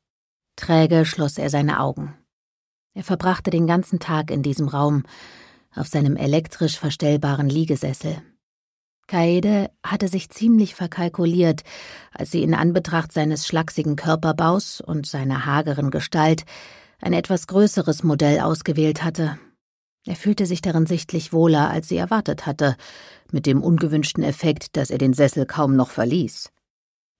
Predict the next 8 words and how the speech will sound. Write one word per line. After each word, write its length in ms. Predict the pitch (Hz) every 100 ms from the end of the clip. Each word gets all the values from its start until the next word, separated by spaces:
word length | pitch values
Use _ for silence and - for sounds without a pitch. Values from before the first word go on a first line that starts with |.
| -
Am 200 | 202 190
Beistelltisch 840 | 185 226 - 202 190 - 220 214 -
neben 260 | 175 180
dem 160 | 175 170
Sessel 340 | 175 165 185
lehnte 280 | 165 170 165
ein 140 | - 170
Stock, 380 | - 123 -